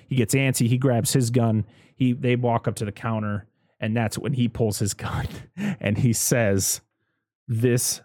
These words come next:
amazing line, "Freeze, mother bitches!" <laughs> And funny, and fun fact, it was an improvised line, uh, by the actor Sean Taub, uh,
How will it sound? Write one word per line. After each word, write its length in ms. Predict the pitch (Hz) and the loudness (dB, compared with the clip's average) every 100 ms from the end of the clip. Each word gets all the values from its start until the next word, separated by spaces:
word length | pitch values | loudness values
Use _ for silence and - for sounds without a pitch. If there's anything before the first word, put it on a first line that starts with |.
| _ - | _ 0
amazing 640 | 117 110 110 113 110 107 | 2 4 4 4 4 2
line, 360 | 98 92 92 101 - _ | 2 2 0 -4 -12 _
"Freeze, 720 | - - 349 359 349 330 294 | -16 -2 2 4 4 4 2
mother 300 | 320 320 311 | 2 2 0
bitches!" 1040 | 320 330 - 320 330 320 - - - - - - - - - _ _ _ _ _ _ - 147 - _ _ _ - 208 _ - | 0 0 2 4 4 2 0 -2 -2 -2 -6 -12 -14 -14 -20 _ _ _ _ _ _ -18 -18 -20 _ _ _ -20 -20 _ -10
<laughs> 500 | 453 370 330 - 359 370 - 403 381 - _ _ 277 254 - _ - | -2 -2 -4 -6 -4 -4 -4 -4 -4 -8 _ _ -20 -20 -20 _ 0
And 200 | 214 185 | 0 2
funny, 300 | 247 247 220 - | 2 2 -2 0
and 240 | 185 190 175 | 2 2 2
fun 220 | 277 233 | 2 2
fact, 440 | 247 226 196 - - _ _ | 2 2 0 -4 -18 _ _
it 60 | 202 | 0
was 180 | 254 220 | 2 4
an 100 | 247 | 2
improvised 560 | 269 262 247 233 202 | 2 2 2 4 4
line, 520 | 170 160 147 147 151 - _ _ _ _ - | 4 4 4 4 2 0 _ _ _ _ -6
uh, 500 | 123 123 127 113 - | -4 0 0 -2 -4
by 300 | 131 135 156 | -4 -2 0
the 160 | 156 139 | 2 2
actor 420 | 117 113 113 110 | 0 -2 -4 -4
Sean 380 | - 110 110 107 | -2 2 2 2
Taub, 420 | 107 98 98 - _ _ _ _ - | 2 2 0 -4 _ _ _ _ 2
uh, 680 | 107 101 98 98 98 98 | 4 4 4 4 4 2